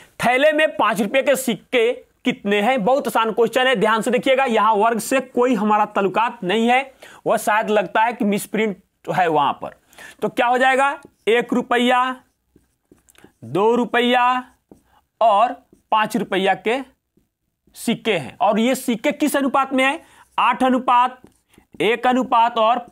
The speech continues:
पाँच के अनुपात में, सब में अनुपातिक मान लगा दीजिए। कोई तो ऐसा मान होगा जो सब में से कैंसिल हो गया होगा। तो आप बताइए कि एक रुपया के आठ सिक्के हैं तो उसका मूल कितना बनेगा? आठ एक्स प्लस कितना हो जाएगा? दो एक्स प्लस कितना हो जाएगा? पच्चीस एक्स।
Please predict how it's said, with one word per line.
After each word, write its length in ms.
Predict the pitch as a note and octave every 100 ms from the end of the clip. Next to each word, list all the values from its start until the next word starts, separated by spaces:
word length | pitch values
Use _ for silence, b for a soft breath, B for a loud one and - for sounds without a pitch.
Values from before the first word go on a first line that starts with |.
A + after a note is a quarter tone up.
| _
पाँच 220 | - G#3 -
के 80 |
अनुपात 320 | G#3+ F#3+ F3 D#3
में, 80 |
सब 180 | E3 B3+
में 80 | B3+
अनुपातिक 480 | B3+ B3+ A3+ A3+ A#3
मान 160 | A#3
लगा 200 | A3+ A3+ A3+
दीजिए। 240 | A3 B3+
कोई 180 | B3+ F#3+
तो 120 | -
ऐसा 180 | A#3+ -
मान 180 | B3 A#3+
होगा 140 | A3+
जो 100 | G#3
सब 140 | G#3+ G#3+
में 100 | G3+
से 100 | G#3+
कैंसिल 380 | - F#3+ F#3 D#3+
हो 80 | C3
गया 140 | A#2
होगा। 240 | F#2 - - B B B B B B -
तो 60 |
आप 160 | - B3+
बताइए 500 | C#4+ D4 D4 C#4+ C#4 C#4+ -
कि 160 | C4 C4
एक 240 | A#3+ C4+ C4+
रुपया 260 | B3 C#4
के 120 | B3 B3+
आठ 180 | B3
सिक्के 280 | A#3 C4+ C4
हैं 80 | B3+
तो 80 | C#4
उसका 180 | A3 B3+
मूल 200 | A3+ D4
कितना 260 | B3+ C#4 B3
बनेगा? 340 | A#3+ G#3+ D#3 G#2+ - B B -
आठ 280 | G3+ A#3+ A#3+
एक्स 280 | B3 B3+ -
प्लस 300 | B3 B3+ B3
कितना 200 | C4 C4
हो 60 |
जाएगा? 300 | A#3+ B3 A3+ E3
दो 260 | D#3 A#3
एक्स 280 | B3+ B3 B3+
प्लस 260 | - A3+ A3+
कितना 220 | B3+ C4
हो 60 | A#3+
जाएगा? 260 | B3 A3+ A3+
पच्चीस 540 | - G#3+ - A#3+ A#3
एक्स। 420 | - G3 D#3+ -